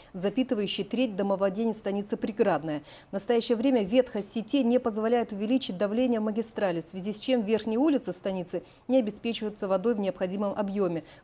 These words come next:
Просим содействия проведения ремонта водопровода. И это практически во многих населенных пунктах.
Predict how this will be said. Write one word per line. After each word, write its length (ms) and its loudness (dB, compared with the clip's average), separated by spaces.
Просим 300 2
содействия 520 0
проведения 500 -2
ремонта 420 -2
водопровода. 680 -4
И 60 -6
это 160 0
практически 560 -4
во 260 -2
многих 480 0
населенных 480 -6
пунктах. 440 -12